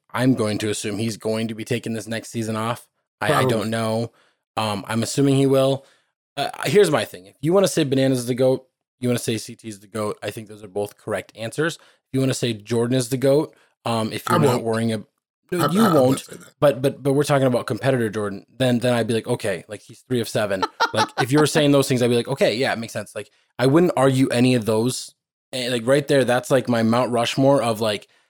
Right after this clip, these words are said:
Speaker 1: how good they are at the game. Not Mount Rushmore of, like, what is the challenge, but
Speaker 2: Mm-hmm.
Speaker 1: for who's the best at playing the game, those are the top three. And that's not even, like, top three males.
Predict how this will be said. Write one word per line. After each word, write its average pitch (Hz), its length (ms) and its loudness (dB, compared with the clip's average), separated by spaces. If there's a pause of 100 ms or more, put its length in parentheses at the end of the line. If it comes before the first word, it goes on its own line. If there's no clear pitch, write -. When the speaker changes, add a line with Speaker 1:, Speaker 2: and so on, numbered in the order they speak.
Speaker 1:
how 113 320 -2
good 127 180 2
they 127 140 4
are 110 160 0
at 110 160 -4
the 110 80 -10
game. 101 320 -6
Not 185 160 2
Mount 208 160 4
Rushmore 165 380 4
of, 143 100 4
like, 120 240 0 (320)
what 139 200 0
is 143 220 0
the 170 80 0
challenge, 185 560 2 (240)
but 143 120 2
Speaker 2:
Mm-hmm. - 20 -6
Speaker 1:
for 131 480 0 (100)
who's 160 220 2
the 147 100 4
best 135 380 -2
at - 100 -6
playing 143 380 2
the 170 100 2
game, 180 420 2 (360)
those 147 200 4
are 160 40 2
the 156 100 2
top 139 260 0
three. 113 160 0
And 110 120 -2
that's 147 120 -2
not 185 120 6
even, 180 120 4
like, 151 160 4
top 143 200 -4
three 127 160 2
males. 117 320 0